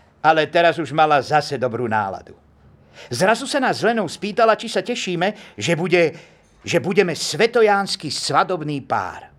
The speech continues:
Lena prestala žuť. „Aj tento rok?“ „To nás chcete tými svadbami úplne zodrať?“ skríkla.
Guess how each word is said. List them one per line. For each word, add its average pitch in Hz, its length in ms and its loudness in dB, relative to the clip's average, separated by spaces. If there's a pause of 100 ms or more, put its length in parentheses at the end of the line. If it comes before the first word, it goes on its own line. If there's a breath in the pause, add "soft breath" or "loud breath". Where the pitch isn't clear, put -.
(500)
Lena 147 380 2
prestala 135 580 0
žuť. - 380 -14 (760)
„Aj 160 240 6
tento 240 400 6
rok?“ 254 460 8 (800 loud breath)
„To 247 100 8
nás 247 220 6
chcete 254 320 4
tými 240 260 2
svadbami 220 720 4
úplne 277 440 4
zodrať?“ 170 580 4 (140)
skríkla. - 720 -4